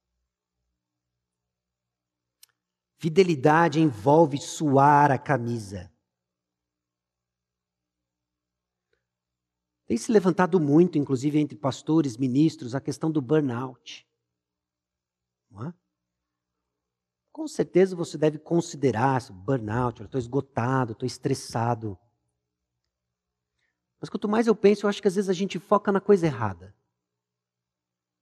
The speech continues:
A questão não é estar cansado ou não. A questão é a razão do meu cansaço. Essa é a questão.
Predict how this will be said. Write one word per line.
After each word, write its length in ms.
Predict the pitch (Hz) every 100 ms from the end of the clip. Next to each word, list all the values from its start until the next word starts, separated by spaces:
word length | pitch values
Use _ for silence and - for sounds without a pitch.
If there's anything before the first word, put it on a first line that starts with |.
| _ _ _
A 60 | _
questão 260 | 202 -
não 140 | 262 226
é 20 |
estar 220 | 214 190
cansado 480 | - 170 - 139 131
ou 80 | 123
não. 240 | 101 85 _ _ _ _ _ _ _ _ _ _ _ _ _ _ _ _
A 100 | 117
questão 320 | - 110 127
é 60 | 131
a 20 |
razão 460 | 113 135 110 120 131
do 100 | 123
meu 160 | 107
cansaço. 580 | - 92 - - - _ _ _ _ _ _ _ _ _ _ _ _ _ _ _ _ _ _ _ _ _ _ _ _
Essa 240 | 143 -
é 20 |
a 20 | 180
questão. 400 | 131 - -